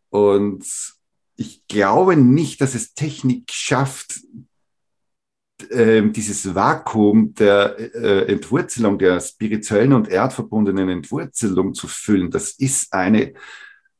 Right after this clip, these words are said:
meiner Meinung nach eine Idee, die so,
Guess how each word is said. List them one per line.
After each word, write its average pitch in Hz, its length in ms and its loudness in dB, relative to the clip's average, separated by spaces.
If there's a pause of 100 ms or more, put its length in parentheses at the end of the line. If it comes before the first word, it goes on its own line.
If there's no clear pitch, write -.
(160)
meiner 107 280 0
Meinung 113 280 2
nach 107 280 -2 (100)
eine 92 320 -2
Idee, 104 560 -2
die 110 160 -2
so, 107 540 -2